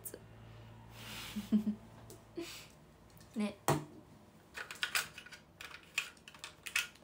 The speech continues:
楽しいですわ。一人でこんな楽しめるもんなんですね。<laughs>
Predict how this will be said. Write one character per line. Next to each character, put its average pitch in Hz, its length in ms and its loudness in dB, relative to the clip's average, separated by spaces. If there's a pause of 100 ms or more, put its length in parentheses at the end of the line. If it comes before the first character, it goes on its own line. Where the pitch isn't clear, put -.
(680)
楽 220 160 6
し 214 180 6
い - 20 8
で 202 100 4
す 208 140 2
わ。 - 400 6 (960)
一 - 120 -4 (100)
人 427 80 12
で 214 80 10
こ 262 140 2
ん 302 60 4
な 302 80 6
楽 320 220 4
し 320 120 4
め 294 80 8
る 285 80 8
も 277 100 10
ん 240 60 6
な 214 80 6
ん - 80 0
で 226 60 -2
す - 100 -2
ね。 - 260 -2 (1700)
<laughs> 226 80 6